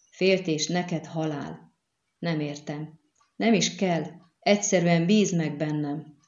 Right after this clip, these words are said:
"Gizelhernek azt mondtad, felejtsd el Gizelhert. Ha élni akarsz,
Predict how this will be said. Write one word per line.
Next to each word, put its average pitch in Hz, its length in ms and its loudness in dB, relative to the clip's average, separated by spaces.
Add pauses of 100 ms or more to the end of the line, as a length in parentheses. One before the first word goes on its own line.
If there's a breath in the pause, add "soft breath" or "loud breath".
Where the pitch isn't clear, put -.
(640)
"Gizelhernek 170 840 -2
azt 185 240 -2
mondtad, 175 520 -2 (120)
felejtsd 185 460 0
el 175 220 2
Gizelhert. 160 760 -2 (300)
Ha - 180 -2
élni 208 340 8
akarsz, 208 540 2